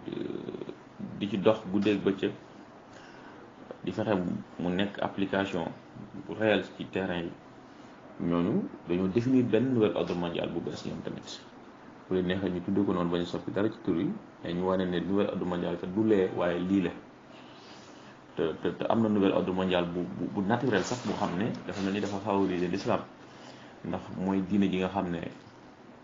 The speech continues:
euh, fa mu gën a tumu-, gënoon a tumuranke, euh, te ña ko gën a wan ginnaaw nekk fa, fa la ëppee ñuy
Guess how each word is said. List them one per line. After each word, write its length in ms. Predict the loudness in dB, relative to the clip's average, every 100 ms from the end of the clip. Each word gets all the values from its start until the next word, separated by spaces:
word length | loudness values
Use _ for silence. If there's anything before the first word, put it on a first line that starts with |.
| -20 -20 -20 -16 -8
euh, 100 | -6
fa 120 | 0
mu 100 | 2
gën 160 | 4 4
a 40 |
tumu-, 420 | 2 2 2 2 4
gënoon 220 | 6 6
a 40 | 4
tumuranke, 580 | 2 0 0 -2 -4 -6 -12 -18 -18 -18 -20 -16 -12 -6
euh, 360 | -4 -2 -2 0
te 60 | 2
ña 160 | 4 4
ko 140 | 2
gën 240 | 4 4
a 160 | 4 2 -2 -10 -20 -20 -10 2
wan 260 | 4 4
ginnaaw 300 | 4 4 2 0 -6 -10 -14 -18 -20 -16 -4
nekk 260 | -2 -2 -4
fa, 160 | -6 -6 -10 -18 -18 -16 -16 -6
fa 100 | 2
la 80 | 2 4 0
ëppee 440 | 2 6 6 4 -4
ñuy 480 | -2 0 2 2 0